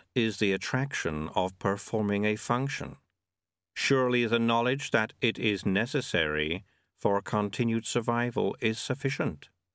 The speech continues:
"I cannot say," said Lady Lejeune. One auditor said, "You persist in using a personal pronoun." And one added, "And you have not died.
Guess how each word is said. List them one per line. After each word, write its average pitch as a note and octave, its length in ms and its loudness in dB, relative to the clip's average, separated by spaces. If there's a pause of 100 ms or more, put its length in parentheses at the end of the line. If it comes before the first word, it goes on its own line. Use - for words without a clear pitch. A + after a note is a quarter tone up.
(680)
"I G3 140 4
cannot C4+ 340 2
say," F#3+ 540 2 (640)
said - 200 0
Lady F2+ 240 0
Lejeune. E2+ 460 -2 (1500)
One A#2 360 2
auditor G2+ 400 0
said, F2 400 -2 (260)
"You F2+ 260 -2
persist - 920 -2
in G#2 240 0
using G2+ 680 -2
a F2+ 180 0
personal F#2 800 -2
pronoun." F#2 920 0 (800)
And G#2+ 140 0
one G2 240 2
added, G2+ 340 0 (440)
"And A#2+ 520 2
you G2+ 200 2
have A2+ 240 -2
not A#2+ 400 -2
died. F2 760 0